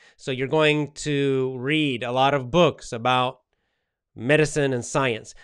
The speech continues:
Just pop-, not technical books, I would say, in that, in step two,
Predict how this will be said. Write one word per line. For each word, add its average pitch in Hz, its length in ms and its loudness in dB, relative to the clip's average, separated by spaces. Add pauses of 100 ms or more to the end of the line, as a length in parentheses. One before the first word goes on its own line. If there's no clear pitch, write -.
(120)
Just 214 260 -2
pop-, 214 320 6
not 196 260 2
technical 196 520 2
books, 190 560 0 (280)
I 185 120 -4
would 180 160 -4
say, 185 500 2 (720)
in 165 140 -4
that, 160 260 -2
in 160 160 -4
step 175 320 -2
two, 180 360 0